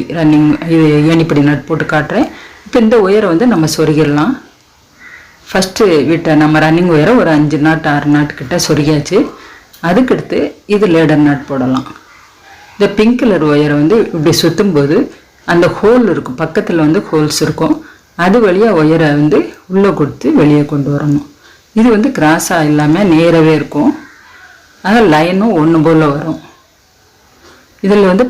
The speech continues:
பக்கத்துல இருக்க முடிச்ச கூட நீங்க எடுத்து பின்ன வேண்டாம். இப்ப இந்த ஹோல்ஸ் வழியா வெளியே எடுத்துட்டோம்.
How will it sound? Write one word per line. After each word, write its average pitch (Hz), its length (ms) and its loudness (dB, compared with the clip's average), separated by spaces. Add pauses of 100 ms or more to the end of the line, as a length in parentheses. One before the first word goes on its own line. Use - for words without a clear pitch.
பக்கத்துல 180 420 -2
இருக்க 156 200 -6
முடிச்ச 156 420 0
கூட 170 160 2 (100)
நீங்க 160 160 2 (100)
எடுத்து 135 280 -4
பின்ன 139 260 -4
வேண்டாம். 143 280 -6 (1120)
இப்ப 185 200 -6
இந்த 160 200 2
ஹோல்ஸ் 165 320 0
வழியா 160 260 2
வெளியே 151 320 2
எடுத்துட்டோம். 165 440 -4